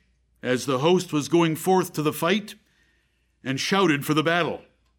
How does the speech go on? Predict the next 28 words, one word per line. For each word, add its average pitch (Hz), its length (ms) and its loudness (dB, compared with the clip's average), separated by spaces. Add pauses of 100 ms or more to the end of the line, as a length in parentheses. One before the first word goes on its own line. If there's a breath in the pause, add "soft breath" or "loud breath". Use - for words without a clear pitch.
(1040)
For 127 160 -2
Israel 160 840 2 (220)
and 147 180 -2
the 143 60 -2
Philistines 156 800 0
had 139 160 -6
put 170 160 -2
the 156 100 0
battle 175 400 0
in 170 140 0
array, 151 580 2 (340)
army 170 540 0 (140)
against 151 400 0
army. 143 400 2 (1300)
And 139 160 -2
David 190 300 4
left 196 240 2
his 175 160 0
carriage 156 540 2
in 156 80 0
the 147 100 0
hand 170 340 0
of 151 140 -4
the 139 80 -2
keeper 175 420 0
of 131 120 -4
the 131 80 0
carriage 139 580 -2